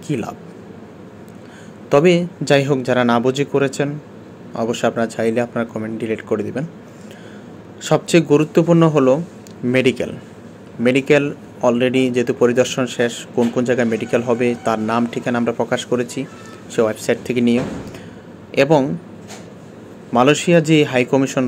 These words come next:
রয়েছে বাংলাদেশের, already সেই ডিমান্ড সত্যায়ন কাজ শুরু হয়েছে আজ থেকে। তবে নিয়োগকর্তা ডিমান্ড লেটার যেহেতু শুরু হয়েছে,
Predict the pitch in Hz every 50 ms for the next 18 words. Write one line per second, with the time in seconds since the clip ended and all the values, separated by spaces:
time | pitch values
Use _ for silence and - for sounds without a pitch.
0 | 120 117 113 117 117 - 156 143 131 127 110 107 110 107 101 120 123 - - 151
1 | 185 196 - - - - - - - - - - - - - - - - - -
2 | - 135 143 143 147 151 147 165 165 156 - - - 135 127 120 117 - 123 120
3 | 131 135 143 143 - - 143 135 - - - 127 123 123 117 117 113 - - -
4 | 135 135 135 143 139 131 - - 160 165 - - - - - 135 - - - -
5 | - - 165 180 190 - - - - - - - - - - - - - - -
6 | - - - 156 151 151 131 110 - - - - - - - - - - - -
7 | - - - - - - - 131 131 139 147 160 170 175 185 180 180 - 156 156
8 | 151 - - - 160 151 156 151 - 135 127 113 131 131 139 151 160 165 156 156
9 | 151 160 147 143 147 139 151 139 - - 139 139 135 131 135 123 120 110 - 143